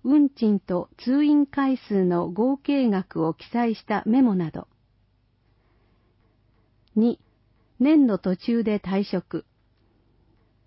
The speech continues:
年の途中で退職し、その後就職しなかった方は、所得税が納めすぎになっていることが多く、この場合は還付申告ができます。なお、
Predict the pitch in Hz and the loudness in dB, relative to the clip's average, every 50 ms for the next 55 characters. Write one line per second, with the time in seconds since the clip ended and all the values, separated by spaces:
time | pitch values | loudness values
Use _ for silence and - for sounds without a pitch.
0 | _ _ 226 254 302 302 277 233 196 - - 190 185 - - 233 233 214 220 220 | _ _ 0 2 2 4 2 2 0 -2 -2 -4 -4 -4 -4 -4 -2 -2 -2 -4
1 | 208 - 214 220 226 - - 214 208 - - - - 196 202 - _ _ _ _ | -4 -4 -2 -2 -2 -2 -4 -6 -6 -8 -12 -8 -6 -6 -6 -6 _ _ _ _
2 | _ - 214 233 262 285 277 262 262 262 247 - - 247 285 277 - 302 285 - | _ -2 0 2 2 2 2 2 0 -2 -2 -2 -2 -2 -2 -2 -2 -4 -4 -4
3 | - - - 269 277 277 - - 208 - _ - 175 - 185 180 - 202 185 165 | -8 -4 -2 0 0 0 -2 -4 -6 -6 _ -10 -10 -8 -8 -6 -6 -4 -4 -4
4 | - 214 - _ _ _ _ _ - 220 220 - 320 320 - 330 254 - 233 208 | -6 -10 -12 _ _ _ _ _ -6 -6 -2 -2 -2 -2 -2 -4 -2 -2 0 0
5 | 202 190 190 185 185 - - - 202 185 - 285 285 285 302 - - 294 262 285 | 2 2 0 0 -2 -4 -6 -8 -6 -2 0 2 2 2 0 0 -2 -2 0 2
6 | 277 269 269 254 254 277 269 - _ 226 196 196 202 202 - 220 208 - 196 190 | 2 4 4 2 2 0 -2 -4 _ -2 -2 0 -2 -2 -4 -4 -2 0 0 0
7 | 180 170 180 196 208 190 - - 170 - - _ _ _ _ _ _ - 214 233 | 0 0 0 0 -2 -2 -6 -10 -12 -12 -12 _ _ _ _ _ _ -2 0 0
8 | 277 277 247 262 254 247 240 233 226 220 214 214 208 - _ _ - 226 262 285 | 2 2 0 0 0 0 0 0 0 0 -2 -2 -4 -6 _ _ -4 0 0 0
9 | 294 - 302 285 - - 302 285 - - 202 - - 175 165 160 156 160 160 - | 0 0 -4 -2 0 2 2 2 2 0 -4 -2 0 0 0 0 -2 -4 -4 -4
10 | - 180 175 170 165 - - _ _ _ _ _ _ _ _ _ _ _ _ _ | -4 -2 -2 -4 -6 -10 -16 _ _ _ _ _ _ _ _ _ _ _ _ _
11 | _ 220 226 226 208 185 185 | _ -2 0 0 0 0 -2